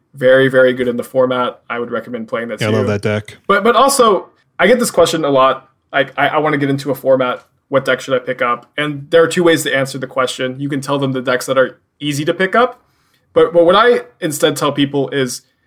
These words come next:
Speaker 1: find a deck that interests you and learn how to play it, no matter how difficult it is.
Speaker 2: Mm-hmm.
Speaker 1: Because even though you're gonna lose maybe the first twenty, thirty, forty matches or just not understand how to play it, if that's what interests you,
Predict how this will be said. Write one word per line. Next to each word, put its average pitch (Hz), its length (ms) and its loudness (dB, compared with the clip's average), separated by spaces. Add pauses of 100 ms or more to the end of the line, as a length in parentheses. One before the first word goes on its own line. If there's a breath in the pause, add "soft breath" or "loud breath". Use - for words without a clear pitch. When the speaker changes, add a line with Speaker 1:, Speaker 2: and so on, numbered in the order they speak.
(320)
Speaker 1:
find 175 260 2
a 202 40 4
deck 170 200 2
that 160 180 0
interests 139 400 -4
you 233 380 -2
and 143 180 -2
learn 143 160 2
how 123 120 0
to 117 80 0
play 127 300 2
it, 143 140 -6
no 143 80 -4
matter 131 200 2
how 123 180 -4
difficult 135 460 -6
it 160 80 -4
is. 190 300 0
Speaker 2:
Mm-hmm. 110 280 -6
Speaker 1:
Because 156 260 0
even 208 200 2
though 220 60 4
you're 185 140 4
gonna 156 120 2
lose 139 360 0
maybe 135 380 -2
the - 120 -2
first - 400 -4 (360)
twenty, 151 360 0
thirty, 139 280 -2
forty 139 320 -4
matches 120 540 -6
or 120 160 -2
just 123 260 -14
not 131 200 -2
understand 135 360 -4
how 117 80 -6
to 113 80 -8
play 156 240 -2
it, 143 160 -6 (260 soft breath)
if - 80 -12
that's 254 200 0
what - 180 0
interests 165 380 -2
you, 131 320 -6